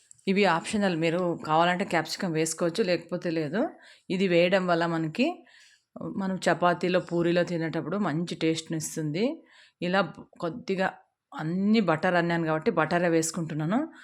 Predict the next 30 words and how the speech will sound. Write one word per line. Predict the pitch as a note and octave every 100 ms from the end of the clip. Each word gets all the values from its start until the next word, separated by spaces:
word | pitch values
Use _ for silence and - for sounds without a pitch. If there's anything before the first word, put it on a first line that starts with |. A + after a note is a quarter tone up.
| - _ -
కొద్దిగా | F3+ E3+ A#3 G#3+ G3
వేయించుకోండి, | F#3+ - F3+ D#3+
ఇలా | D3 D3+
బ్లాక్ | D3 D#3 -
స్పాట్స్ | D3+ D#3+ - D#3
వస్తాయి | - D#3+ F3
కదా, | F#3 D#3+
అంతవరకు | D#3+ D#3+ D#3+ F3
వేయించుకొని | D#3+ E3 D#3+ - E3 C4 - _ _ _ _ _ _ _ -
పక్కన | E3+ F#3+ D#3+ D#3+
తీసేసుకుందాం. | D#3 D3+ E3+ D3 D3+
మరి | E3+ E3
ఎక్కువ | - E3+ D3+
వద్దు, | F3 D4+ G#4 - - _ D3
బటర్స్ | D#3+ F#3+ F3+ F3+ D3+
అంతా | D#3 D#3+ D3+
పట్టుకొని | - - E3+ A3+ C#4+ F3 - E3
వెన్న | D#3 E3 D3
బాగా | C#3 D3+ D3+
పట్టి | C3 - C#4 G4+ - _ _ _ _ - F3
ఇలా | F#3 C4+ E4 - _ _ _ _ -
పచ్చివాసన | D#3+ D#3+ F3 E3+ F3 D#3+ D#3
పోయి | D3 D3
ఉంటుంది. | C#3+ C#3+ G#3 F#3
కొంచెం | E3+ F3+ F3 D3
వేయించుకోండి. | D#3 D3+ - D3+ C3+ F#3+ D#4+ E4+ _ _ -
కొద్దిగా | F#3+ G3+ A#3+ A#3+
బటర్ | G#3 G#3+ F#3+
వేసుకుంటే | F#3 F3+ F#3 G3+ F#3
చాలు, | D#3